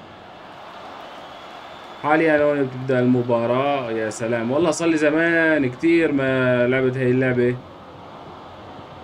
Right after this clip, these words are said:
عجب شلون بدها تكون المهارات اليوم. يا سلام عليك يا ميليتاو.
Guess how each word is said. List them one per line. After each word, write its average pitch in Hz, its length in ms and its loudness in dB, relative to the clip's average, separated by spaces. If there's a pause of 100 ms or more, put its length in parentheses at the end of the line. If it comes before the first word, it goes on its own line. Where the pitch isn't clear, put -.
(1500)
عجب 123 240 0
شلون 151 260 2
بدها 139 120 4
تكون 139 280 0
المهارات 127 640 4
اليوم. 123 440 4 (1400)
يا 110 120 -4
سلام 135 380 0
عليك 143 380 2
يا 135 80 2
ميليتاو. 127 580 2